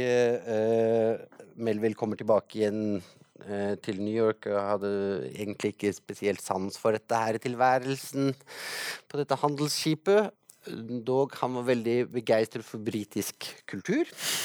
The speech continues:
<laughs> Eh, det er ikke i likhet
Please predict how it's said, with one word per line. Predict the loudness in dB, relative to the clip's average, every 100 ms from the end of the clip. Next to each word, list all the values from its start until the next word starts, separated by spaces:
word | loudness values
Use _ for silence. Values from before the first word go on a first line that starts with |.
| -6 -6
<laughs> | -10 -4 -2 -2 -2 -6 -8
Eh, | -2 2 4 4 4 4 4 4 2 -2 -10 -20 -20 -20 -14 -10 -10 -12 -20 _ _ _ _ _ _
det | 2
er | 2
ikke | 0 -2
i |
likhet | 0 -2 -4